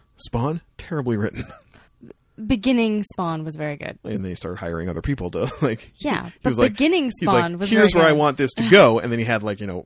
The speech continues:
Speaker 1: Brian Bendis or Stuart Moore or somebody, like, you know,
Speaker 2: Yeah.
Speaker 1: maybe Stuart Moore never wrote on it, I can't remember, but, um, you know, go out and actually make something out of his idea. You know,
Speaker 2: Yeah.
Speaker 1: McFarlane would be like, "I want this, this, this to happen," and the writer would actually go off and actually make it seem good.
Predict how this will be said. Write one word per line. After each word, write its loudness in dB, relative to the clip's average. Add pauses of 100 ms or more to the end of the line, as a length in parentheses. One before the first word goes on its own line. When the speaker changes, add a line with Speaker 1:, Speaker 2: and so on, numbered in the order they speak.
Speaker 1:
Brian -6
Bendis -6
or -10
Stuart -8
Moore -4
or -6
somebody, -10
like, -14 (120)
you -12
know, -16
Speaker 2:
Yeah. -8
Speaker 1:
maybe -8
Stuart -12
Moore -14
never -12
wrote -10
on -10
it, -12
I -16
can't -16
remember, -10
but, -12 (440)
um, -6 (480)
you -6
know, -8
go -4
out -10
and -16 (160)
actually -8 (100)
make -2
something -4
out -4
of -6
his -8
idea. -8 (340)
You -10
know, -10 (100)
Speaker 2:
Yeah. -18
Speaker 1:
McFarlane -4
would -10
be -6
like, -10
"I -4
want -2
this, -2
this, -4
this -10
to -10
happen," -10
and -8
the -6
writer -6
would -10
actually -14
go -8
off -10
and -16
actually -16 (360)
make -10
it -20
seem -6
good. -8